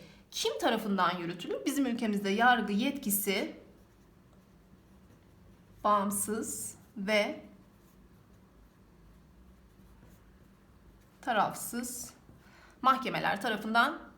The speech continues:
yürütülür. Yedi. Devletin gücünün ve görevlerinin yasama, yürütme ve yargı organları arasında dağılmasına ne diyoruz? Tabii ki buna da kuvvetler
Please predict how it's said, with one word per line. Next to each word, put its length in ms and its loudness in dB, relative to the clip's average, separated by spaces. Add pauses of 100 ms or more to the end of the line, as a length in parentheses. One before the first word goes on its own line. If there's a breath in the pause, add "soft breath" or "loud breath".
yürütülür. 480 -8 (240)
Yedi. 300 0 (380 loud breath)
Devletin 540 0
gücünün 360 0
ve 60 0
görevlerinin 600 -2
yasama, 380 2
yürütme 420 0
ve 40 0
yargı 400 4
organları 540 2
arasında 720 0
dağılmasına 920 4 (160)
ne 220 -2
diyoruz? 380 -4
Tabii 220 0
ki 160 -4
buna 260 4
da 220 4 (1900)
kuvvetler 960 -2